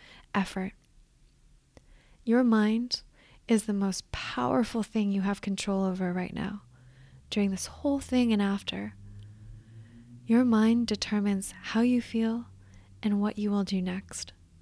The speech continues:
Time is now. This is what it is. So ask yourself,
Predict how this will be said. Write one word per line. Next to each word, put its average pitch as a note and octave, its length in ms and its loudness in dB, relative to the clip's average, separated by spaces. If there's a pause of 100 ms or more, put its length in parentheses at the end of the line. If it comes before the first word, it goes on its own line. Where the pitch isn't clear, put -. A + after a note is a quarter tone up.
(1080)
Time A#3 540 0 (280)
is G3 200 0
now. G3 420 0 (1800)
This G#3+ 220 0
is B3 240 0
what G#3+ 140 4
it G3+ 120 0
is. G3 380 -4 (1200)
So - 320 -2
ask G#3 360 -4
yourself, G3+ 420 -8